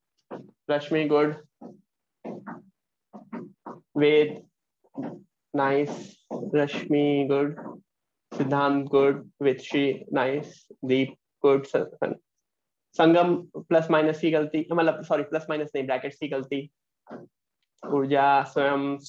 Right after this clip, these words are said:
जय, मधुरा नाइस, तबस्सुम गुड, स्वरा नाइस, आकांक्षा करेक्ट,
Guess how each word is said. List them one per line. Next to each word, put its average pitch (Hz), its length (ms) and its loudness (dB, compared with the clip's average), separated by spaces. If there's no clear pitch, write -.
जय, 139 580 4
मधुरा 135 560 0
नाइस, 131 360 -2
तबस्सुम 135 500 -2
गुड, 131 320 -2
स्वरा 131 520 0
नाइस, 127 340 -4
आकांक्षा 135 500 -2
करेक्ट, 127 360 -2